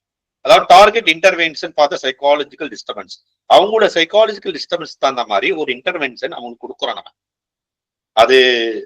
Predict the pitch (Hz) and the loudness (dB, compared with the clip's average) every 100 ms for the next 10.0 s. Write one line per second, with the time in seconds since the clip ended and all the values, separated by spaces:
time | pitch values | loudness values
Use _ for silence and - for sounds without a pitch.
0 | _ _ _ _ _ 135 165 185 202 196 | _ _ _ _ _ -2 2 4 2 -4
1 | 156 160 - 151 143 - 135 196 - _ | -4 -4 4 4 4 2 -2 -2 -4 _
2 | _ _ 139 139 139 131 123 - _ 143 | _ _ -8 -4 -2 0 -2 -6 _ -6
3 | 156 180 175 170 170 - - 98 87 80 | -2 0 0 -2 -2 -4 -2 -2 -4 -18
4 | - _ _ _ _ _ _ 139 151 208 | -20 _ _ _ _ _ _ -6 0 2
5 | 220 226 202 185 165 170 240 262 _ 143 | 2 2 0 0 -2 -2 0 0 _ -16
6 | - 175 185 185 196 285 - 147 170 170 | -4 0 2 0 -4 -6 -2 0 0 -2
7 | 208 294 - 156 247 _ _ _ - 143 | -2 -2 -6 -8 -8 _ _ _ 0 2
8 | 147 147 139 131 127 - 131 - 113 185 | 2 0 -2 0 -2 -2 -6 -6 -8 -6
9 | 135 120 113 110 95 101 - 90 80 | -6 -4 -4 -4 -4 -6 -6 -14 -16